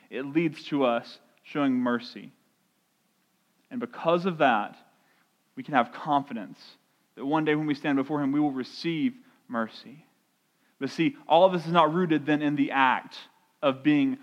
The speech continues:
merciful. Because we know that you cannot be merciful enough. Never can you be merciful enough. Never can you be forgiving enough, because you know your own heart. And if you don't, then you're probably just lying to yourself, or, or at least you figured out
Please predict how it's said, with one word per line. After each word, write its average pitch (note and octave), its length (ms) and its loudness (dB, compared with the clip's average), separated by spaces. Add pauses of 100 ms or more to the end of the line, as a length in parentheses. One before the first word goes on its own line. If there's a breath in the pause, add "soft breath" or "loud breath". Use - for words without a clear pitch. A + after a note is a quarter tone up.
(140 loud breath)
merciful. B2 640 -4 (1200)
Because C3 240 -8
we D3 100 0
know D3+ 320 4
that B2+ 100 -6
you C3+ 120 -4
cannot C3 480 -2
be B2+ 240 0 (160 loud breath)
merciful C3+ 560 -2
enough. B2+ 400 -2
Never C3 440 0 (200 loud breath)
can D3+ 80 -10
you C3+ 80 0
be C3 80 -2
merciful B2 560 -4 (180 loud breath)
enough. C3+ 460 -2 (160 soft breath)
Never D#3 300 2
can D3+ 140 -10
you D#3 60 -2
be D3+ 120 -4
forgiving C#3+ 600 -2 (200 loud breath)
enough, C#3 400 0
because D3 320 -4
you F#3 80 4
know E3+ 180 6
your E3 200 2
own D3+ 160 0
heart. A2+ 400 -2
And C#3+ 100 -10
if - 80 -8
you D3 60 -4
don't, D3+ 220 -2
then C3+ 220 -2 (400)
you're C#3+ 100 -18
probably F3 200 0
just - 100 -8
lying C#3+ 380 0
to D3 120 -12
yourself, B2+ 520 -4
or, C3 140 -6
or B2+ 340 -2
at C3+ 60 -6
least C#3 240 -2
you C#3 80 -14
figured C#3 220 0
out C3 220 0